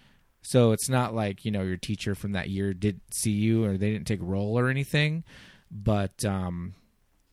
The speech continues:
you know, it was the same priest. So, and being that it was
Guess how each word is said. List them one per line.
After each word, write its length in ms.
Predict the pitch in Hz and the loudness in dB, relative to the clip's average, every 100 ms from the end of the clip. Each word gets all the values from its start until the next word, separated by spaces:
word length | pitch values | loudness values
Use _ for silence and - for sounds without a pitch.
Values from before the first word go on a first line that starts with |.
| _ | _
you 100 | 170 | 2
know, 220 | 185 117 | 4 4
it 40 | 123 | 2
was 120 | 110 | 0
the 60 | 101 | -2
same 220 | 123 95 | -4 -4
priest. 480 | - 123 98 - - | -4 -4 -4 -6 -8
So, 260 | - 101 - | -2 -2 2
and 180 | 143 147 - - - - _ _ - 151 | 2 0 -10 -16 -18 -20 _ _ -4 6
being 280 | 220 247 | 6 8
that 100 | 220 | 6
it 120 | 160 135 | 4 4
was 520 | 120 120 139 - | 6 8 6 2